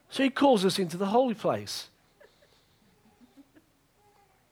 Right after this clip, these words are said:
He says, "Sanctify us by your truth." We are made whole by the truth. We are made whole in this holy place. It's interesting that the lighting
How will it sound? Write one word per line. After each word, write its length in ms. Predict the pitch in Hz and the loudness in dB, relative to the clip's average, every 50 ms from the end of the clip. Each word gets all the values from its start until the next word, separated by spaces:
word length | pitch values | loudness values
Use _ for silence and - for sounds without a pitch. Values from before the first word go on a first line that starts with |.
| _ _ _ _ _ _ _ _ _ - - _ - | _ _ _ _ _ _ _ _ _ -20 -20 _ -8
He 60 | 208 | -4
says, 180 | 185 254 277 - | 0 0 2 2
"Sanctify 720 | - - - 277 311 339 330 - 311 - - 202 185 170 | 2 2 4 4 4 4 2 -2 -4 0 2 4 4 4
us 140 | 160 - - | 2 0 -6
by 500 | - - 170 156 156 160 156 156 160 160 160 _ _ _ _ _ _ _ _ _ | -8 -2 2 4 4 4 4 2 -2 -4 -10 _ _ _ _ _ _ _ _ _
your 140 | - 165 165 | -6 -6 -6
truth." 480 | 160 - - - 269 226 135 135 - - 170 | -6 -8 -10 -6 -2 -2 -2 -4 -6 -10 -4
We 160 | 156 185 190 | 0 0 0
are 60 | 165 | 2
made 280 | 165 160 156 151 151 143 | 2 0 0 -2 -2 -6
whole 340 | 139 - - 196 170 135 | -8 -4 -2 0 0 0
by 200 | 123 123 127 120 | -2 -4 -6 -8
the 100 | 117 131 | -8 -10
truth. 400 | 135 - - 220 202 135 110 - - - - - - - | -12 -6 -2 0 0 0 0 -6 -16 -20 -20 -20 -16 -6
We 120 | - 160 165 | -2 0 2
are 40 | 160 | 2
made 260 | 170 170 165 165 156 | 4 4 2 2 0
whole 560 | 143 - 208 208 190 156 135 131 135 139 - - - _ _ _ _ - | -4 -2 0 2 2 2 2 0 -2 -6 -10 -16 -20 _ _ _ _ -4
in 180 | 165 160 160 | -4 -2 -2
this 180 | 160 147 139 - | -2 -4 -4 -6
holy 320 | - 170 160 143 139 139 | -8 -6 -6 -4 -4 -6
place. 680 | 143 - - - 214 185 - - - - - - - - _ _ _ _ _ _ _ _ _ _ - - - - - - _ - | -10 -12 -10 -8 -8 -8 -8 -10 -14 -18 -16 -16 -18 -18 _ _ _ _ _ _ _ _ _ _ -20 -20 -20 -20 -20 -20 _ -8
It's 100 | 185 - | -4 2
interesting 540 | 262 330 359 370 302 - - 247 247 226 214 | 4 4 4 4 2 0 0 2 2 4 4
that 160 | 196 190 196 | 4 4 4
the 80 | 214 190 | 4 2
lighting 800 | 180 180 185 202 214 247 277 277 - - 202 143 123 117 123 143 | 4 6 6 6 6 6 4 2 0 -4 -4 -4 -4 -6 -10 -14